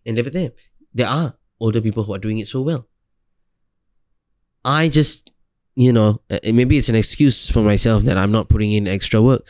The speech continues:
but I'm struggling to catch up. What is the current trend? What is the lingo? Okay, you're gonna do that.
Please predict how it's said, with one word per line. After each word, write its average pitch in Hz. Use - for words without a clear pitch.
but 120
I'm 131
struggling 107
to 113
catch 123
up. 147
What 110
is 113
the 113
current 98
trend? 110
What 107
is 107
the 120
lingo? 107
Okay, 139
you're 147
gonna 151
do 131
that. 107